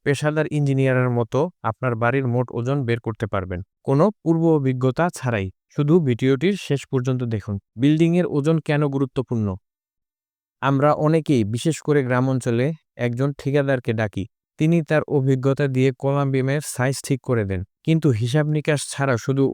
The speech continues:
অভিজ্ঞতা দিয়ে কাজ করলে কি হয়? ফলাফল আমরা প্রায় খবরে দেখি। এই সমস্যা শুধু বড় বিল্ডিংয়েই নয়, ছোট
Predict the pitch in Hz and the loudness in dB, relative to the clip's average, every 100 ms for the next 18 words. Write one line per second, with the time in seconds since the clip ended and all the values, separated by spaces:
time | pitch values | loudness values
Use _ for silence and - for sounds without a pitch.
0 | 123 143 139 147 151 143 151 135 - 131 | 0 0 0 -2 0 0 0 0 -2 -4
1 | - 143 143 143 139 113 131 101 - _ | -4 -4 -2 -2 -2 2 2 2 -4 _
2 | 139 147 143 147 151 135 143 139 135 135 | 0 2 2 2 2 0 0 0 0 0
3 | 156 - 139 139 131 120 - 101 101 _ | 0 0 0 2 2 0 -2 -6 -6 _
4 | _ _ _ _ - 165 180 175 180 - | _ _ _ _ 0 2 2 -2 -2 -2
5 | 139 - 139 160 127 135 139 135 135 135 | -2 -2 -2 -2 0 0 0 2 2 0
6 | 139 143 127 135 180 _ - 151 | 0 0 0 -2 -4 _ -2 2